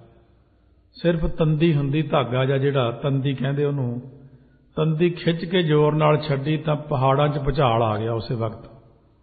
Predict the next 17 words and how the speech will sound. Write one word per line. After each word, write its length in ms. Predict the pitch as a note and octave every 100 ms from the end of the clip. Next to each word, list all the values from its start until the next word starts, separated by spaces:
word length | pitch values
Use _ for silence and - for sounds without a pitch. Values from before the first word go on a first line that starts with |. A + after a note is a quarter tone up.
| _ F3
ਇੱਕਦਮ 480 | E3+ D#3 B2 D#3+ D#3+
ਪਹਾੜ 400 | D#3 B2+ C3 C3
ਕੰਬ 320 | C3 B2 B2
ਗਏ 140 | C3
ਸਾਰੇ, 420 | A#2+ B2 A#2 A#2 G2+ - - - - _ _ - - -
ਕਿਉਂਕਿ 220 | C#3+ D3
ਤਿੰਨਾਂ 340 | C#3+ C#3+ D3
ਲੋਕਾਂ 340 | D3 C#3+ D3+ D3
ਦੇ 80 |
ਮਾਲਕ 400 | C#3 B2+ C3 C3
ਸਤਿਗੁਰੂ 420 | B2+ C3+ C3+ C#3 C#3
ਭਾਵੇਂ 340 | D3 B2+ B2+
ਫੂਕ 300 | A#2 C3 C3+
ਮਾਰ 280 | C3+ B2+ B2+
ਕੇ 140 | C#3
ਉਡਾ 260 | C3 A#2+ A#2+
ਦੇਣ, 300 | A#2+ C3